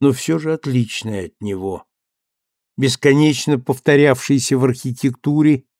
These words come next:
и на немногих сохранившихся на стенах орнаментах звездчатый рисунок не мог не навести нас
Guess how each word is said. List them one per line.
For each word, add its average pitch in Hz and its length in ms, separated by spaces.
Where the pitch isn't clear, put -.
и 151 140
на 147 100
немногих 143 640
сохранившихся 139 920
на 127 160
стенах 127 500
орнаментах 131 800
звездчатый 127 880
рисунок 127 640
не 151 140
мог 160 280
не 139 100
навести 127 520
нас 143 300